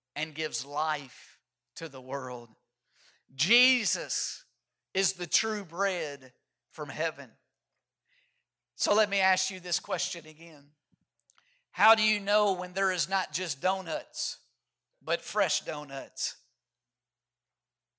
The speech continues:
Let me ask it this way. How do you know when there is not just bread, but fresh bread from heaven? The light is turned on.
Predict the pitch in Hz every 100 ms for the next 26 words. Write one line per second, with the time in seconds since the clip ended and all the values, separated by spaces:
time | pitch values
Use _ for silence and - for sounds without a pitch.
0 | _ _ 185 196 180 180 - 185 180 196
1 | - 147 131 - _ _ _ _ _ -
2 | 240 240 226 214 220 220 208 190 208 202
3 | 165 190 190 165 170 175 139 160 202 196
4 | 147 135 139 - _ _ _ 139 175 175
5 | - 214 175 170 175 196 180 - 156 139
6 | 180 135 123 117 _ _ _ _ _ _
7 | _ _ 127 170 165 175 196 156 135 139
8 | - - _ _ _ _ _ 147 123 -
9 | 170 143 139 139 123 110